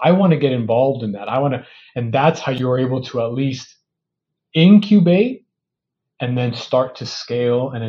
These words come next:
embed the, the capability that's really critical to driving the transformation. But it is a little bit of, you gotta be a little bit of a, a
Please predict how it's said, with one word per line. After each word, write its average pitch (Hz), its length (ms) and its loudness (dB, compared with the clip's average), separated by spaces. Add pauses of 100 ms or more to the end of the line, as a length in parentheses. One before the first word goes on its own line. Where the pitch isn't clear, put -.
(140)
embed 110 260 -6
the, - 140 -10 (260)
the 113 100 -12
capability 120 1080 -4 (240)
that's 107 140 -20
really 110 220 -6
critical 127 540 0
to - 120 -14
driving 113 600 -2
the 101 80 -10
transformation. 98 760 -16 (760)
But 123 100 -6
it 131 100 -2
is 165 160 6
a 156 60 6
little 165 260 6
bit 156 120 6
of, 135 380 2
you 143 120 -4
gotta 190 160 4
be 202 120 4
a 190 60 4
little 202 200 4
bit 202 120 4
of 180 140 2
a, 156 480 4 (160)
a 160 580 0